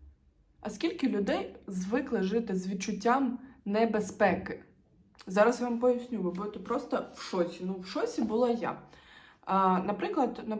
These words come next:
на прикладі от, е, аб'юзивних стосунків. Коли, наприклад, жінка залишається з чоловіком, котрий її аб'юзить, їй просто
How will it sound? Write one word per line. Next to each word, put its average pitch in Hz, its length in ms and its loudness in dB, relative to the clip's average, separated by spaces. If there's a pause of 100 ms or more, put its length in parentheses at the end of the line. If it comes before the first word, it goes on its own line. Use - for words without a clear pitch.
(120)
на 247 100 0
прикладі 240 420 2
от, 208 220 -2
е, 190 300 0
аб'юзивних 214 480 -2
стосунків. - 580 -10 (960)
Коли, 254 440 2 (300)
наприклад, 202 540 0
жінка 185 520 0 (380)
залишається 214 680 4
з - 80 -12
чоловіком, 208 720 0
котрий 202 340 -2
її 190 320 0
аб'юзить, 214 680 2 (880)
їй 233 420 4
просто 226 960 4